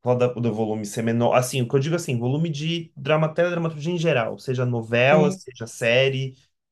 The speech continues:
Speaker 1: Às vezes eu, esse debate, às vezes, fica um, por exemplo, um Hoje Eu Quero Voltar Sozinho, assim, do tipo, da gente ter isso na T V, a gente tem no cinema algumas produ-,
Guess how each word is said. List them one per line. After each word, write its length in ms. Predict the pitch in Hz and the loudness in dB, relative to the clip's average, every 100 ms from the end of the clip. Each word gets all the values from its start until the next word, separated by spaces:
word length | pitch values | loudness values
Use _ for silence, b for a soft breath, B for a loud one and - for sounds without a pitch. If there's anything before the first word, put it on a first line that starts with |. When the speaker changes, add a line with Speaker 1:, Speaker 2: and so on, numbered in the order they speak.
| _ _ _ _ _ - | _ _ _ _ _ -2
Speaker 1:
Às 60 | |
vezes 140 | 127 135 | 0 2
eu, 140 | 151 | 4
esse 300 | 135 139 170 | 4 2 0
debate, 600 | 151 147 143 151 160 160 | 2 4 4 4 2 -2
às 80 | 151 | -4
vezes, 360 | 156 156 147 143 | -4 -4 -8 -12
fica 840 | - 156 - 160 156 151 139 127 - _ _ _ _ _ - | -10 -8 2 4 4 4 2 0 -8 _ _ _ _ _ -6
um, 560 | 147 160 165 165 160 160 | -2 0 -2 -2 -2 2
por 100 | 196 | 2
exemplo, 260 | 208 202 | 4 6
um 60 | 196 | 6
Hoje 160 | 196 | 6
Eu 40 | 196 | 4
Quero 160 | 190 | 2
Voltar 300 | 180 170 180 | 2 0 0
Sozinho, 640 | 170 180 170 143 160 156 143 | 0 2 2 0 -2 -2 -2
assim, 420 | 131 - 143 135 | -4 -6 -6 -4
do 100 | 127 | -4
tipo, 460 | 127 139 135 135 131 | -4 -6 -2 0 2
da 120 | 127 | 0
gente 240 | 131 143 - | 0 -2 -4
ter 100 | 143 | -2
isso 320 | 156 160 160 | -2 -4 -2
na 200 | 160 156 | 0 0
T 140 | 180 | -2
V, 180 | 160 151 | -2 0
a 60 | 123 | 0
gente 180 | 123 | -4
tem 160 | 165 180 | -8 -6
no 80 | 190 | -6
cinema 600 | 185 185 170 170 185 160 | -6 -4 0 4 4 4
algumas 420 | 135 139 156 151 | 2 0 -2 -4
produ-, 240 | - 156 | -4 -6